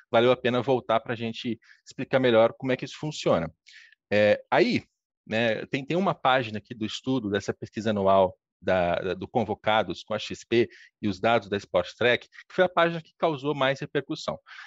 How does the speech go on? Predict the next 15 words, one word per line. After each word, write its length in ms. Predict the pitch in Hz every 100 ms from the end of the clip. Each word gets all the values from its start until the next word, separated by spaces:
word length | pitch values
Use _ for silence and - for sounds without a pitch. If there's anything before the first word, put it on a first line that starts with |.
| -
É 80 | -
a 60 | 113
página 300 | 123 120 127
que 100 | -
tem 180 | 95 - -
números, 480 | 151 240 226 220 196
pesquisa 500 | - 160 - 190 180
de 140 | 170
torcida, 580 | - 175 - 101 85 82 -
e 60 |
aí 100 | 135
aparece 460 | 156 - 127 120 -
lá 140 | 101 -
o 40 |
Flamengo 580 | - 143 110 104 98